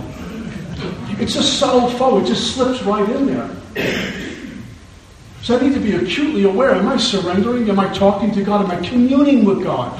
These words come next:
We get lots of communication here. There are lots of books that communicate thoughts to us. We talk about God. We communicate with each other. My job is to go commune, go in,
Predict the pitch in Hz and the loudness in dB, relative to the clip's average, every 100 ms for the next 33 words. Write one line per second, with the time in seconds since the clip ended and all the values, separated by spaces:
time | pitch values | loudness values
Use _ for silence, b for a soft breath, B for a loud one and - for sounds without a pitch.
0 | B - 233 254 240 277 311 - 226 226 | B 2 2 2 0 -2 -4 -2 4 6
1 | 240 226 226 214 202 180 165 156 156 - | 6 4 0 -2 -2 -4 -4 -4 -6 -8
2 | 180 185 214 269 - - 247 - 196 - | -6 -2 -2 -2 -4 -2 -2 -2 -6 -2
3 | 196 208 247 226 208 208 - 208 202 - | 0 2 2 2 0 -2 -2 -2 -2 -2
4 | - 247 - - B - 208 208 254 262 | -2 0 0 -2 B -2 -2 0 0 2
5 | 202 185 185 175 175 175 202 190 240 247 | 0 0 0 0 0 -2 2 4 6 4
6 | - 214 190 196 180 196 - 220 208 - | 2 0 0 -2 0 -2 -2 -2 0 -2
7 | B B 175 262 240 226 214 180 190 190 | B B 0 2 2 2 2 0 0 0
8 | 185 196 202 247 254 - 180 - 269 247 | 4 8 8 8 6 4 0 0 4 4
9 | - - | 4 0